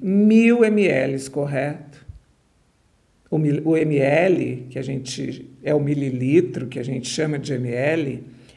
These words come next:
é a milésima parte do litro. Nós estudamos no episódio dois, tá certo? Então, da mesma forma que milímetro é a milésima parte do metro,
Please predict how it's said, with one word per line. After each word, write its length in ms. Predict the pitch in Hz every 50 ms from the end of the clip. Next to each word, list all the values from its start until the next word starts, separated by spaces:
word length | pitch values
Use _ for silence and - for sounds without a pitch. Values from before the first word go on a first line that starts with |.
| _ -
é 140 | - 160 180
a 60 | 175
milésima 800 | 196 202 208 202 190 185 170 165 170 180 190 180 214 226 220 220
parte 360 | 214 - 151 135 131 135 - 147
do 100 | 139 143
litro. 380 | 135 123 123 123 131 - -
Nós 220 | 139 131 131 135 131
estudamos 840 | 135 135 - 139 143 120 120 143 147 165 180 185 175 165 160 139
no 240 | 139 139 135 139 147
episódio 640 | 139 127 139 135 131 120 123 127 123 120 113 - -
dois, 960 | 104 - 113 117 117 117 120 123 127 127 147 185 - - - - - - - -
tá 80 | - 196
certo? 760 | - - - - 104 107 113 131 170 160 - - - - _ _ _ _ - - - - - -
Então, 520 | - 165 156 156 156 185 170 190 160 143 - - - - - -
da 80 | - 180
mesma 380 | 196 226 277 269 233 226 208
forma 440 | - - - 165 156 151 147 147 147
que 200 | 147 - - 175
milímetro 960 | 160 165 180 170 170 170 180 180 175 160 160 156 - 160 143 135 139 139 139 - -
é 80 | 160
a 60 | 165 165
milésima 600 | 165 160 160 156 156 147 147 127 135 139 143 139
parte 400 | 139 - 131 131 135 135 - 175
do 140 | 170 226
metro, 580 | 240 233 170 151 151 151 160 160 156 - 175 185